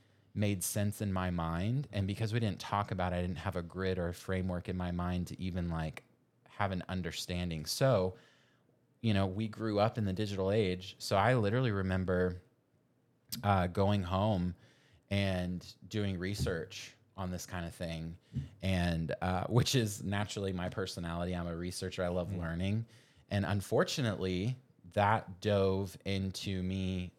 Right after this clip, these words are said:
Speaker 1: understanding what homosexuality meant
Speaker 2: Mm.
Speaker 1: and led to a path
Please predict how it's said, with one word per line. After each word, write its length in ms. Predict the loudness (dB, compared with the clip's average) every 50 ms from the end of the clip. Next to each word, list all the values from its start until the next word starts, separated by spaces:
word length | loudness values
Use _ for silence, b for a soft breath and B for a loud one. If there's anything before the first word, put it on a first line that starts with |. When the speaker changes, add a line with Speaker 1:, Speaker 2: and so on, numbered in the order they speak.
| _ 0
Speaker 1:
understanding 1000 | 0 2 2 2 0 -2 -2 0 0 2 2 2 2 0 0 0 -2 -2 -6 -8 -10 -16 -12 -4
what 340 | 0 2 2 2 2 0 -6 _ -10
homosexuality 1000 | -6 -4 -4 -4 -4 -2 -2 -4 -4 -4 -4 -2 0 2 2 2 0 0 -2 -2
meant 520 | -2 0 0 0 0 -2 -4 -6 -10 -16 -20 B B B B
Speaker 2:
Mm. 80 | -20 -20 B B B -2 0
Speaker 1:
and 320 | 2 2 2 2 2 4
led 340 | 4 4 4 4 2 0 -4
to 200 | -4 -4 0 0 0
a 100 | 0 0
path 520 | -4 -4 -2 0 0 0 -2 -4 -6 -12